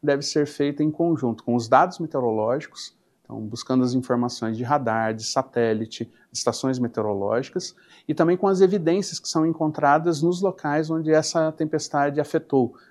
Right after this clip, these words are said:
então como fotos, sobrevoo de drones, testemunhos locais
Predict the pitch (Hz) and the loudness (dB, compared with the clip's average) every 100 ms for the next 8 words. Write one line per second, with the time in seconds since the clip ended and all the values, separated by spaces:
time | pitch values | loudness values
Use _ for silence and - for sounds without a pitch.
0 | _ - 131 127 113 107 - 139 151 151 | _ -8 -6 -6 -6 -8 2 6 6 4
1 | - 139 139 - - 139 123 120 110 113 | -4 -6 -6 -12 -4 -2 0 0 0 -2
2 | 110 107 123 147 156 156 156 - - _ | -2 -4 0 2 2 2 0 -4 -14 _
3 | _ _ - 143 - 139 123 120 123 151 | _ _ -2 -2 2 2 4 2 2 0
4 | 147 139 147 202 - | 0 -4 -2 -4 -8